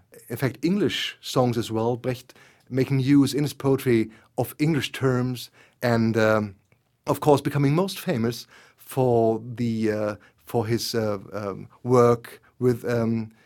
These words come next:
Kurt Weill, the, the German composer. The Threepenny Opera was the, uh, most famous piece Bertolt Brecht, uh, has ever done. Writing the songs for the Threepenny Opera, which in the nineteen twenties was so popular that, that, uh,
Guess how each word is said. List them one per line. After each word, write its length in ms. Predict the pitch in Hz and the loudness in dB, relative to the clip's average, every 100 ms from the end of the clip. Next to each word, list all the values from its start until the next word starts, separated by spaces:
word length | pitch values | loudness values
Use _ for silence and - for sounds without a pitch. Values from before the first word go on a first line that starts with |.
| _ - | _ -4
Kurt 260 | 147 127 | 0 2
Weill, 340 | 131 135 - - | 0 -2 -4 -8
the, 200 | 113 92 | -10 -8
the 120 | 110 | -6
German 260 | 107 113 117 | 0 0 0
composer. 460 | 131 120 131 107 | -4 -6 -4 -4
The 160 | 104 117 | -4 -4
Threepenny 560 | - 147 156 120 135 123 | -4 -6 -6 -4 -4 -4
Opera 480 | 120 143 120 107 - - - - - _ | -4 -4 -2 -4 -6 -20 -20 -20 -20 _
was 220 | 131 131 | -6 -6
the, 280 | 127 127 123 | -4 -2 0
uh, 120 | 117 113 | 0 -2
most 540 | 101 87 147 180 - | -8 -8 -6 -6 -8
famous 340 | - 151 139 - | -4 -2 -2 -4
piece 380 | - 135 117 - | -4 -4 -4 -4
Bertolt 320 | 120 123 123 | -4 -2 -2
Brecht, 280 | 123 120 - | -2 -2 -4
uh, 120 | 117 | -6
has 180 | 107 113 | -6 -6
ever 200 | 127 110 | -4 -4
done. 340 | 104 90 - _ _ _ _ - | -6 -8 -16 _ _ _ _ 2
Writing 340 | 131 147 151 | 2 4 -2
the 80 | 113 | -4
songs 400 | - 131 127 127 | 0 2 2 0
for 80 | 120 | -4
the 100 | 110 | -6
Threepenny 440 | - 131 117 120 | -6 -4 -2 -2
Opera, 440 | 117 120 123 113 110 - - | -2 0 0 0 -2 -14 -8
which 140 | 143 | -4
in 60 | 143 | 0
the 80 | |
nineteen 280 | 139 139 139 | 2 2 0
twenties 300 | - 147 143 | -2 -2 -2
was 160 | 139 135 | -4 -4
so 120 | 190 | -6
popular 440 | - 180 180 117 | -4 -6 -4 -4
that, 180 | 110 110 | -2 -2
that, 300 | 117 110 - | -2 -6 -2
uh, 200 | 117 110 | 0 0